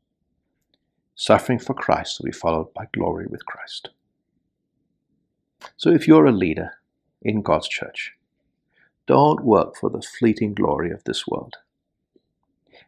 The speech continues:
In a hundred years' time, no one will remember any of our achievements, whether good or bad. <laughs> It'll all be forgotten. It'll be all gone. In a hundred years' time, actually, <laughs> that will come very soon.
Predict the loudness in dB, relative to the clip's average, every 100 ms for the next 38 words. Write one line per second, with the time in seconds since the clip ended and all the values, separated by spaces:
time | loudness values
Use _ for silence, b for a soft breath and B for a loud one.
0 | 4 6 6 6 4 4 4 4 4 0
1 | 0 0 0 -2 2 6 6 6 4 4
2 | 2 2 2 2 2 4 4 4 2 0
3 | -6 -8 -10 -12 -4 2 2 2 2 2
4 | 0 -4 -6 -8 _ _ _ -10 -10 _
5 | 4 6 8 6 2 0 0 -4 -16 _
6 | _ _ _ -2 0 0 4 8 8 6
7 | -2 -4 _ _ _ _ _ _ _ B
8 | B B 0 4 6 6 6 6 4 2
9 | 2 2 -4 -2 2 2 2 -2 2 2
10 | 4 4 4 4 4 2 -2 -4